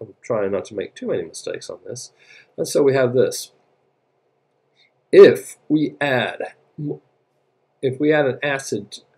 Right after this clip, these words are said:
H C L, to this, we're gonna add more protons. So we're gonna force the reaction to go this way. So we're at,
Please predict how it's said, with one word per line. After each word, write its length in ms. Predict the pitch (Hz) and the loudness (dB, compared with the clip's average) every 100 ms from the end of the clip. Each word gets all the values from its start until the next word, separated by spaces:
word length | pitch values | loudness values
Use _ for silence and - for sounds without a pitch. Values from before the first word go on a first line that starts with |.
| - | -10
H 260 | 113 117 | -8 -8
C 160 | - 135 | -2 2
L, 280 | 117 104 101 _ _ - | 2 2 -4 _ _ -12
to 200 | 123 107 | -8 -6
this, 420 | 98 - - - _ _ _ _ _ _ _ _ - | -6 -6 -12 -16 _ _ _ _ _ _ _ _ -4
we're 180 | 120 | -2
gonna 140 | 127 127 | 0 -2
add 180 | 117 117 | -4 -4
more 240 | 110 107 | -2 -2
protons. 600 | - 123 120 107 95 90 | 2 2 2 -4 -10 -12
So 220 | - 110 | -4 -4
we're 220 | 101 113 | -2 -2
gonna 160 | 101 104 | -2 -2
force 320 | - 143 135 | -4 -2 -2
the 80 | 131 | -2
reaction 440 | 110 101 101 - | 0 0 -2 -8
to 40 | 107 | -10
go 240 | 95 90 | -6 -4
this 300 | 123 240 - | -2 -2 -2
way. 160 | - - _ _ _ _ _ _ _ _ _ _ _ _ _ _ _ _ _ | -10 -12 _ _ _ _ _ _ _ _ _ _ _ _ _ _ _ _ _
So 260 | - 139 123 | -4 2 4
we're 220 | 117 - | 2 -2
at, 300 | 123 127 - | -2 -2 -2